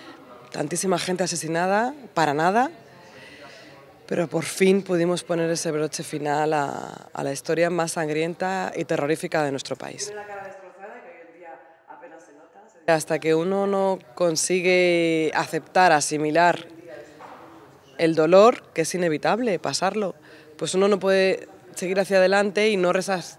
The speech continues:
no hacer que ese sufrimiento se quede en tu vida y se enquiste.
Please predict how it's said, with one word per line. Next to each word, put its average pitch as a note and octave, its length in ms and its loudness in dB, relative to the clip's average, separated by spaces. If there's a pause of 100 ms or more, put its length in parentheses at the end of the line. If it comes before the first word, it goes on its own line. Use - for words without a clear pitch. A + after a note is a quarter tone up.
no D#3+ 460 -6
hacer F#3+ 280 -4
que F#3+ 120 -4
ese F3 160 -6
sufrimiento F3+ 600 -4
se F3 140 -4
quede F3 200 2
en F3+ 100 -2
tu D#3+ 120 -6
vida E3+ 220 0
y F3+ 60 0
se E3 140 -4
enquiste. C#3+ 520 -6